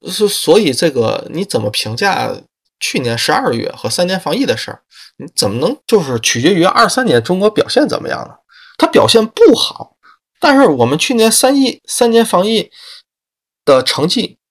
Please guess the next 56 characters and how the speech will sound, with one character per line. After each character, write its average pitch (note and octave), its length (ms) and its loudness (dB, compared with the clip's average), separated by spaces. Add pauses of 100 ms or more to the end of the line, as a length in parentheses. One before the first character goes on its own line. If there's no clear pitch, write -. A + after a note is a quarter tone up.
(220)
那 C4 120 4
就 G#4+ 320 4
是 C#3 200 0
成-， - 320 -6 (200)
成 C#3+ 220 -4
功 E3+ 160 2
的 D#3 140 4
呀， C3+ 220 -8 (220)
对 E3 120 0
吧？ D3 260 2 (560)
那 G#3 140 2
去 G#3+ 200 0
年 G3+ 160 4
十 G3 200 2
二 G3 200 6
月 D3+ 160 6
我 A2+ 200 6
们 C3+ 160 2
放 E3+ 240 0
开 D#3+ 240 0
的， B2+ 200 0 (280)
不 E3+ 120 -2
管 G#2 400 -2 (360)
是 C#3+ 260 0
节 C3+ 240 2
奏 F#3 160 4
也 B2 100 4
好 A2+ 180 -2
啊， G#2 280 0
还 A#2+ 220 -4
是 B2+ 400 0 (160)
程 B2+ 200 -4
度 D3+ 200 4
也 A2 80 2
好， - 300 -10 (420)
嗯， D4+ 320 -6
那 D#4 280 0 (300)
对 F4+ 160 4
的 A#3 80 6
就 D#4 140 4
是 B3 80 4
对 G3 160 4
的， D3 120 6
错 - 280 0
的 E3 100 4
就 E3 140 2
是 C#3+ 40 2
错 B2 220 0
的， A2+ 180 0
那 C3 380 -4
他， D#3+ 280 0
他 D#3+ 120 -6
跟 D#3 180 0
你 B2+ 180 -6
表 A#2+ 200 -2
现， B2 320 0